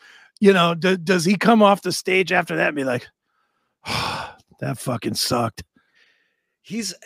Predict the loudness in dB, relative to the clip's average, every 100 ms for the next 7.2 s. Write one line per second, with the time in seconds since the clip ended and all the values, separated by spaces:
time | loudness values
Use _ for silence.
0 | -14 -10 -10 -8 -6 -4 -6 -4 -4 -2
1 | -4 -8 -6 -4 -2 -4 -6 -10 -12 -12
2 | -12 -6 -6 -4 -6 -6 -8 -8 -8 -6
3 | -4 -4 -4 -6 -10 -14 -12 -2 0 2
4 | 0 -2 -10 _ _ _ -20 -8 -6 -6
5 | -12 -20 _ _ _ _ _ _ -18 -12
6 | -2 0 2 0 -4 -10 -10 -10 -10 -14
7 | -20 -20